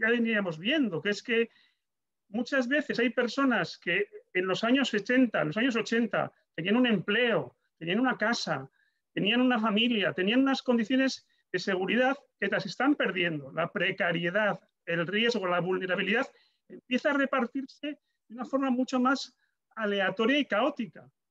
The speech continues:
Y por tanto, hay personas, por ejemplo, que tienen un hijo con discapacidad que van a la asociación diciendo, "Yo quiero los mismos beneficios que mi hijo con discapacidad", porque se ha dado la vuelta a la tortilla incluso.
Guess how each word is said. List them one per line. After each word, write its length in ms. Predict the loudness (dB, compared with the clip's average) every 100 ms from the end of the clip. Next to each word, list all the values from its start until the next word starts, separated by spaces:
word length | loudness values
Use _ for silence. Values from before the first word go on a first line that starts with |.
| _ _
Y 80 | -10
por 200 | -6 0
tanto, 600 | 4 4 4 4 2 -4 _ _ _
hay 180 | -2 2
personas, 560 | 2 2 2 2 2 -2
por 140 | -4
ejemplo, 560 | 2 0 2 -2 -4 -12 _
que 80 | -2
tienen 300 | 2 4 2
un 140 | 0 2
hijo 220 | 2 2
con 180 | 2 0
discapacidad 760 | -2 -2 0 0 0 0 0 -2
que 100 | 0
van 140 | 2
a 40 | 4
la 80 | 2
asociación 460 | 2 0 4 4
diciendo, 260 | 4 4 4
"Yo 180 | 2 2
quiero 260 | 2 4
los 100 | 6
mismos 380 | 6 6 4 2
beneficios 760 | 2 0 0 0 2 2 0 -2 -10
que 140 | -2 0
mi 140 | 2
hijo 240 | 2 0 0
con 180 | -2
discapacidad", 680 | -2 -4 -4 -2 -4 -4 -4 -6 _
porque 220 | -8 -6 -2
se 100 | 0
ha 20 |
dado 200 | 2 2
la 140 | 2
vuelta 320 | 0 -4 -4
a 20 | -6
la 120 | -4
tortilla 440 | -10 -10 -10 -8
incluso. 420 | -8 -10 -20 -20